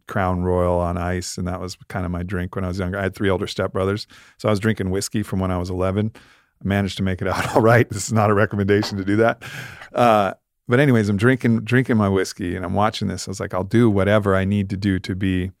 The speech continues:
as awesome a human in all, all categories,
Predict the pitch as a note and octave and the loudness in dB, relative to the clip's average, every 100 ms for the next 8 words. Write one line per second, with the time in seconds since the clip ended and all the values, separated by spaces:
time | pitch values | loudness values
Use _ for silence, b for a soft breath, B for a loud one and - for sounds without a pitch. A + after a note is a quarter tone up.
0 | _ _ _ _ - G2+ - G2+ G#2 - | _ _ _ _ -4 -4 0 0 0 -4
1 | F#2+ F#2 F#2+ G#2 A2 G2 F2 - _ _ | -6 -6 -4 0 0 0 -4 -14 _ _
2 | _ _ _ - - A2 - A2+ A2+ G2+ | _ _ _ -8 -2 0 2 4 4 4
3 | A2+ A#2 A2+ G#2 G2+ - - - | 2 4 2 0 -2 -6 -8 -16